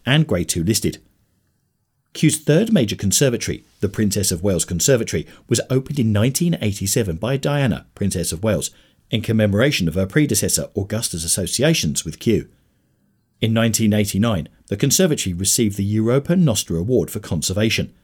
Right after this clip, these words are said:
The conservatory houses ten computer-controlled microclimate zones,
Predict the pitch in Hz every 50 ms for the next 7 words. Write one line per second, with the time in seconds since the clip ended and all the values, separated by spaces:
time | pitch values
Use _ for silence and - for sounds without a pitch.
0 | _ _ _ _ _ _ - 127 - - 123 - - 170 156 - - - 101 92
1 | 120 135 123 98 90 82 - - - 123 131 160 160 220 196 - - 135 104 -
2 | - - - 131 127 - - 95 80 73 - 87 92 95 104 - - - 139 147
3 | 151 - - - 90 82 73 76 73 - - 107 98 78 - - -